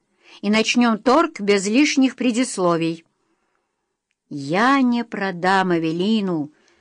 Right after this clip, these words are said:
за всё золото мира», — печально улыбнулся Делеон.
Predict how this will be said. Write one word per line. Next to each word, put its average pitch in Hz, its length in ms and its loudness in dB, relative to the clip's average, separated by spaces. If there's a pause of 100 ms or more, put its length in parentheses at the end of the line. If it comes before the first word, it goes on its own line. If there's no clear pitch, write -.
(140)
за 190 200 -2
всё 220 340 0
золото 180 520 -2
мира», — 165 540 -2 (640)
печально 180 560 -2
улыбнулся 175 520 -4
Делеон. 165 580 -2